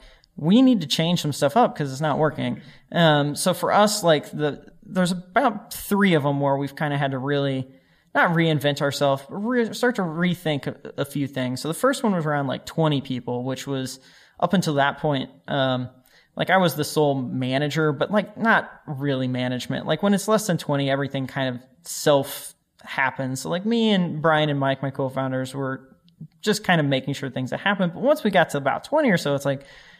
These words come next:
actually, there's starting to be some coordination overhead. We need to, like, think about, like, maybe what a little bit of a management structure starts to look like. And so,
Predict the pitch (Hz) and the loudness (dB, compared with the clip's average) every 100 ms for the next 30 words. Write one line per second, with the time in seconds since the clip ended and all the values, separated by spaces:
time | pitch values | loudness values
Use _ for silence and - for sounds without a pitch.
0 | _ _ - 247 - 220 220 214 180 170 | _ _ -4 -2 2 4 4 2 2 2
1 | 156 151 - 143 135 170 165 160 - 160 | 0 -2 0 0 0 0 0 -2 -2 0
2 | 147 143 135 135 147 143 135 139 127 127 | 0 0 0 -2 -2 -2 -2 -4 -2 -2
3 | 123 - _ _ _ _ _ - - - | -6 -14 _ _ _ _ _ -18 -8 -2
4 | 180 170 147 139 - - 131 151 143 147 | 0 2 2 2 2 -2 -4 -2 -2 -2
5 | 139 135 131 127 127 123 127 123 127 143 | -2 -2 -2 -2 -4 -4 -4 -4 -2 0
6 | 147 135 143 - 139 131 135 - 139 - | 0 -2 -4 0 0 0 -6 -6 -8 -6
7 | 151 160 143 139 131 135 - 135 131 | -4 -2 0 0 0 -4 0 0 0